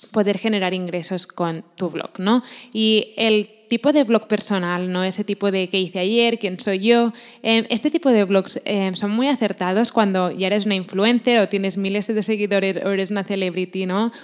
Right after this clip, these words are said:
Cuando tú eres la protagonista y porque ya eres famosa o algo, eso perfecto, puedes crear un blog sobre ti, pero si nadie te conoce y no tienes ningún tipo de seguidores, ni comunidad, ni na-, ni nada,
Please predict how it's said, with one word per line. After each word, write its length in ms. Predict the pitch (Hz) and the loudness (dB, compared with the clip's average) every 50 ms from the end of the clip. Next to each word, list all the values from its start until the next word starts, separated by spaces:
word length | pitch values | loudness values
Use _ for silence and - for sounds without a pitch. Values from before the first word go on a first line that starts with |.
| - - - | -20 -6 0
Cuando 260 | - 208 202 196 196 | 2 2 4 2 0
tú 200 | - - 208 202 | 0 2 2 2
eres 200 | 190 208 220 214 | 2 2 0 0
la 200 | 214 190 185 185 | 0 0 0 0
protagonista 840 | - 196 - 190 175 180 175 170 170 170 - - 240 247 262 277 262 - - - - - - | -2 -2 0 0 0 0 -2 -2 -4 -6 -2 0 2 2 2 0 -2 -8 -18 -20 -20 -12 -4
y 160 | 208 208 202 | -2 -2 -2
porque 300 | - 202 196 185 - 190 | 0 -2 -4 -2 0 0
ya 80 | 190 185 | 2 2
eres 200 | 185 196 202 - | 0 0 -2 -2
famosa 380 | - 196 185 185 185 190 208 190 | -2 -2 0 0 -2 0 0 0
o 60 | 170 | 0
algo, 320 | 156 170 185 202 226 226 | 0 0 0 0 0 0
eso 380 | - - 202 - 220 214 202 214 - _ - | 0 -2 -4 -2 -2 -2 -2 -4 -6 _ -4
perfecto, 480 | 202 185 180 - 196 - - 240 226 | -4 -4 -2 -4 -4 -2 0 0 0
puedes 280 | 175 190 196 202 196 - | 2 2 2 2 0 0
crear 240 | - 208 196 190 190 | 0 2 2 2 2
un 240 | 190 190 185 185 | 0 0 -2 0
blog 220 | 185 185 185 180 - - - | 0 0 0 0 -2 -6 -2
sobre 240 | 214 202 175 180 170 | 0 0 2 0 -2
ti, 400 | - - 196 208 226 269 349 - - - - - - _ | -2 -2 0 2 2 2 0 -4 -8 -20 -20 -20 -8 _
pero 180 | - 214 226 214 | 2 2 4 4
si 140 | - 226 | 2 2
nadie 180 | 214 208 233 269 | 2 2 2 2
te 120 | - 277 | 2 2
conoce 640 | 269 214 190 180 180 175 - - 220 233 247 262 - - | 2 2 2 2 0 -2 -2 0 2 2 2 2 0 -2
y 140 | 196 190 | -4 -2
no 100 | 185 190 | -2 -2
tienes 320 | 185 - 220 220 220 214 196 | 0 0 0 2 2 0 0
ningún 720 | 208 208 196 185 196 196 196 190 190 185 185 180 180 180 - | -2 -2 -2 -2 -2 -2 0 -2 -2 -2 -4 -4 -6 -6 -6
tipo 200 | 202 190 - 196 | -6 -2 -2 -2
de 100 | 190 175 | -2 -2
seguidores, 600 | - 202 190 185 180 208 233 226 226 226 220 208 | -2 -2 -2 0 2 4 4 4 4 4 2 0
ni 80 | 196 175 | -4 -2
comunidad, 520 | - 190 190 190 190 190 185 190 190 190 | -2 -4 -2 -2 -2 -2 -2 -2 -2 -2
ni 120 | 190 190 180 | -2 -2 -4
na-, 220 | 180 175 175 - - | -4 -4 -6 -6 -4
ni 160 | 202 190 185 | -4 -4 -4
nada, 400 | 180 175 180 196 214 240 254 | -4 -4 -2 -2 0 -2 -2